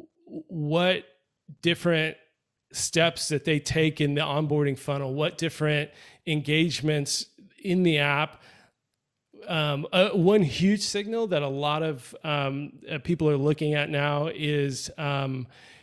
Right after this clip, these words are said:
turning off auto renew immediately after starting a subscription. Uh, 'cause a lot of folks are using that free trial just to get whatever value they can and have no intention of subscribing. And so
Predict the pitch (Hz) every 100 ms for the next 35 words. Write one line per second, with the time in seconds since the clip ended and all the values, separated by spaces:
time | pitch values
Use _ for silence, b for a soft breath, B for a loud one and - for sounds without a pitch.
0 | B - 185 190 175 - 156 180 190 160
1 | 160 156 151 151 151 147 160 165 143 143
2 | 165 175 160 147 147 143 160 147 - 147
3 | 135 - 147 143 139 - 135 - 156 -
4 | 113 123 127 B B B B 143 143 135
5 | 139 160 151 151 156 165 - 156 151 -
6 | - - - 151 165 160 151 170 170 165
7 | 151 147 151 - 143 - 175 175 160 151
8 | 147 139 - b - 165 - 156 131 156
9 | 165 151 156 147 127 147 151 151 139 127
10 | 185 208 170 156 165 143 156 160 165 165
11 | 156 - 156 156 143 - 123 - 151 160
12 | 131 123 127 131 151